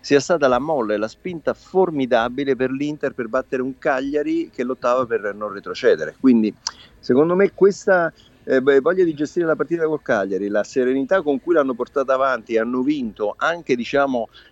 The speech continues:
eh, beh, mh, veramente curando i dettagli, quindi senza abbandonare il campo, beh, eh, testimonia che l'Inter ci crede fino all'ultimo e probabilmente la sorpresa se l'aspetta proprio da Sassuolo.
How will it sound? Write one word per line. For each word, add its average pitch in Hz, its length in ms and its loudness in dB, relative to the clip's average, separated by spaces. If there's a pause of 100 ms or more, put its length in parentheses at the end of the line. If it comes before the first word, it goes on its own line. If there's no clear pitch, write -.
(100)
eh, 117 180 4
beh, 120 160 2
mh, 120 260 -4
veramente 127 400 0
curando 127 400 2
i 123 40 -2
dettagli, 87 540 -6
quindi 127 220 0
senza 170 360 -2
abbandonare 139 580 -2
il 123 120 -10
campo, 113 680 -2
beh, 143 260 2
eh, 123 380 -2
testimonia 175 540 -4
che 151 80 -4
l'Inter 175 320 -4
ci - 120 -12
crede 147 260 0
fino 147 200 0
all'ultimo 92 680 -6
e 131 120 -6
probabilmente 180 580 2
la 131 80 4
sorpresa 160 420 -2
se 120 120 -2
l'aspetta 117 340 -2
proprio 113 240 0
da 104 80 2
Sassuolo. - 480 -12